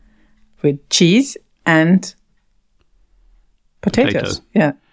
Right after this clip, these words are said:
Speaker 2: Now
Speaker 1: But I pre-cooked the potatoes before because I use pre-cooked potatoes for many things.
Speaker 2: What is the normal base for pita?
Speaker 1: You just do pot-, uh, like, when you do
Speaker 2: It's just
Speaker 1: krompirusha with,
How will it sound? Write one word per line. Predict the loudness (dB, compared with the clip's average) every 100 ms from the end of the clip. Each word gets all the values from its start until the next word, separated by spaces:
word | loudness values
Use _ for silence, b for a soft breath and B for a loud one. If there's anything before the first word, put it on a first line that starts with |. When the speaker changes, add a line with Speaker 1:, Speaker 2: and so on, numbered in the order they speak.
| _ _ _
Speaker 2:
Now | -2 -2
Speaker 1:
But | 0
I | -2 -2
pre-cooked | -2 0 0 0
the | -4
potatoes | -2 -2 -2 -2 -6 -10 -18 _ _ _ _ _ _ _
before | -4 0 0
because | 0 -2 0
I | 0
use | -2 -2
pre-cooked | -4 -4 -6 -4
potatoes | -2 0 -2 -4
for | -6 -4 -2
many | 0 -2
things. | -2 -2 -4 -6 -20 _
Speaker 2:
What | -2 0 2
is |
the | 0
normal | 0 0 0
base | 0 0 -2
for | -4 -4
pita? | -4 -8 -8 -12 _ _ _ _ _ _ _ _ _ _ _
Speaker 1:
You | -2
just | 2 2 0
do |
pot-, | -2 -2 -4 -6
uh, | -2
like, | 0 0 0
when | 0
you | 2
do | 2 2 2 0
Speaker 2:
It's | -2
just | -4 -2
Speaker 1:
krompirusha | 0 0 0 0 0 0 -2
with, | -2 -8